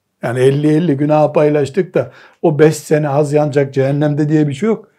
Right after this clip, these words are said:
Gene o full cezasını çekecek.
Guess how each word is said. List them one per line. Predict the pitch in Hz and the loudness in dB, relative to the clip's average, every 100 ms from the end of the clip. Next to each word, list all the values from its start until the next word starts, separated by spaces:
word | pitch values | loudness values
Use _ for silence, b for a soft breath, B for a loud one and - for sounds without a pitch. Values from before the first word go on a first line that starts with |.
| _ | _
Gene | 175 285 | 4 6
o | 349 233 | 8 6
full | - 277 214 - _ _ _ _ | 6 4 4 -2 _ _ _ _
cezasını | 160 156 156 151 147 139 | 2 6 6 6 0 -4
çekecek. | 135 123 233 | -4 -4 -6